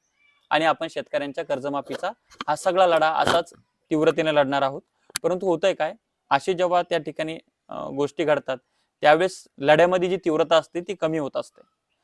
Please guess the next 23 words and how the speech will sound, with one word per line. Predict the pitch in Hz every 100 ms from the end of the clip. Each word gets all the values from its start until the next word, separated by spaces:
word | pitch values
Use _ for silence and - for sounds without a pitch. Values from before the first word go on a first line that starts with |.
| _ -
आपण | 143 190 185
ताकदीनं | 170 151 - 190
बच्चू | 175 - 165
कडूंच्या | 170 160 160
मागे | 156 147
उभं | 151 151
राहणं | 151 151
गरजेचं | 139 131 147 151
आहे, | 139
कारण | 175 _ _ - 147
की | 170
सरकार | 170 151 175
आता | 170 196
काहीही | 165 170 202
करू | 180
शकतंय. | 170 151 - _ 190 139 _ _ _ _ _
सरकारवर | 143 135 156 151 165
भरोसा | 143 139 131 190 226 _ _ _ _ _ _
नाही. | 147 156 175 175 127 _ -
निवडणूक | 143 147 156 156
आयोगाचं | 147 147 147
तुम्ही | 156 165
बघताय, | 175 208 - 135